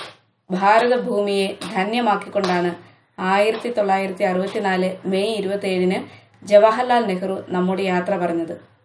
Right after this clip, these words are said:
ആയിരത്തി തൊള്ളായിരത്തി നാൽപത്തേഴിൽ ഇന്ത്യ സ്വതന്ത്രമായത് മുതൽ ആയിരത്തി തൊള്ളായിരത്തി അറുപത്തിനാലിന് അന്തരിക്കുന്നത് വരെ പതിനേഴ് വർഷക്കാലം അദ്ദേഹം ഇന്ത്യയുടെ പ്രധാനമന്ത്രിയായി തുടർന്നു.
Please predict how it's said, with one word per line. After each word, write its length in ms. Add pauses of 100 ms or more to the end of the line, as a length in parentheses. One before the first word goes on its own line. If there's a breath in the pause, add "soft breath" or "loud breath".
(340)
ആയിരത്തി 400
തൊള്ളായിരത്തി 440
നാൽപത്തേഴിൽ 760 (140)
ഇന്ത്യ 360
സ്വതന്ത്രമായത് 800
മുതൽ 320 (420 loud breath)
ആയിരത്തി 480
തൊള്ളായിരത്തി 540
അറുപത്തിനാലിന് 1160
അന്തരിക്കുന്നത് 600
വരെ 360
പതിനേഴ് 400
വർഷക്കാലം 680 (360 loud breath)
അദ്ദേഹം 500
ഇന്ത്യയുടെ 680
പ്രധാനമന്ത്രിയായി 1040
തുടർന്നു. 460